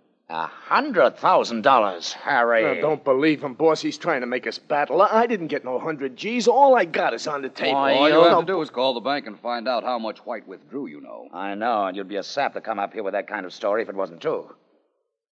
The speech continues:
Speaker 1: The other fifty thousand, Harry?
Speaker 2: There wasn't any, boss. Honest, there wasn't. This was all he gave me.
Speaker 1: You little
Speaker 2: Oh,
Speaker 1: double
Speaker 2: no, no,
Speaker 1: cross.
Speaker 2: no.
Speaker 1: Holding out fifty thousand on me, was he? Thanks for letting me take that poker in, Vance. He raided it.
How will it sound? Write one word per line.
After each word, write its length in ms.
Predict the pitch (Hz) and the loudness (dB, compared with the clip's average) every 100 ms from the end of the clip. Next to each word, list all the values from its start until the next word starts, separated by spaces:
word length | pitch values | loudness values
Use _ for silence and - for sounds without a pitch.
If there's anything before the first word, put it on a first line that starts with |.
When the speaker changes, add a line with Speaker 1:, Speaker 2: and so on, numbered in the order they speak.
| _ _ | _ _
Speaker 1:
The 100 | 82 | -6
other 180 | 98 101 | -2 -2
fifty 280 | 113 107 101 | -2 -6 -2
thousand, 340 | 131 127 110 | 2 2 2
Harry? 320 | 113 135 139 - | 4 6 6 2
Speaker 2:
There 140 | 139 | -2
wasn't 480 | 113 127 117 135 127 | 0 0 0 -4 -4
any, 220 | 120 120 | -4 -4
boss. 340 | 113 151 143 165 | 0 2 2 -2
Honest, 340 | 156 143 - | -2 -4 -2
there 120 | 147 | 0
wasn't. 320 | 143 190 165 226 | 2 2 2 -2
This 140 | 196 | -2
was 160 | 180 240 | 4 4
all 180 | 247 | 4
he 80 | 160 | 0
gave 380 | - 202 196 147 | -2 -2 0 -2
me. 60 | 147 | -4
Speaker 1:
You 60 | |
little 200 | 151 151 165 170 | -4 -2 0 0
Speaker 2:
Oh, 100 | 170 170 | -2 4
Speaker 1:
double 260 | 208 220 | 6 8
Speaker 2:
no, 200 | 269 233 | 8 8
no, 240 | 247 269 320 | 8 6 4
Speaker 1:
cross. 60 | |
Speaker 2:
no. 280 | - 370 359 - - - - - _ - - - - - - - - - - - - - - - - - - - - _ _ - - - _ _ _ _ _ _ _ _ | 0 -4 -4 -12 -6 -6 -6 -18 _ -16 -16 -14 -14 -4 -4 -4 -8 -10 -12 -14 -16 0 0 0 -8 -8 -8 -14 -20 _ _ -20 -20 -20 _ _ _ _ _ _ _ _
Speaker 1:
Holding 260 | 98 85 85 | -12 -12 -10
out 160 | 87 | -12
fifty 240 | 110 98 95 | -12 -12 -2
thousand 360 | 151 117 - - | 2 2 0 -16
on 140 | 65 | -18
me, 100 | 71 | -8
was 240 | 92 78 | -8 -8
he? 80 | - - _ _ _ _ _ _ _ _ | -14 -20 _ _ _ _ _ _ _ _
Thanks 420 | 131 101 78 76 - | -8 -8 -10 -20 -20
for 120 | - | -20
letting 180 | 71 156 | -18 -18
me 80 | |
take 200 | - 92 | -18 -14
that 180 | 80 78 | -14 -10
poker 280 | 139 131 - | -2 -2 -2
in, 120 | - | -16
Vance. 320 | 78 104 110 | -14 -12 -12
He 160 | - 104 | -12 -6
raided 340 | 113 127 95 | 4 4 4
it. 180 | - - | -12 -18